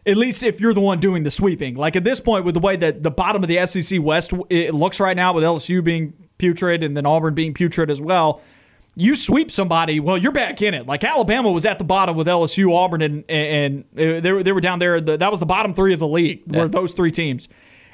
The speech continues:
Speaker 1: Alabama sweeps somebody, they're, they're back alive and well, and Alabama's feeling good about themselves in the moment. Auburn's needing that boost. If they're able to sweep, well, they're, they're back in it. Auburn sweeps somebody,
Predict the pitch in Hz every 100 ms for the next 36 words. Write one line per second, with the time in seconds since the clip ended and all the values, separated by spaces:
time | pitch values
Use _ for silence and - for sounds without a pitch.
0 | - 233 190 214 185 185 226 - 180 165
1 | 160 190 208 180 214 185 151 165 175 165
2 | 151 165 196 165 156 175 175 160 - 170
3 | 147 185 226 156 143 135 147 139 139 143
4 | 170 165 269 220 160 220 226 165 160 156
5 | 170 220 151 - 160 185 240 214 156 -
6 | 269 254 180 226 226 202 320 320 247 339
7 | 214 127 175 339 254 - 302 - 214 180
8 | 175 165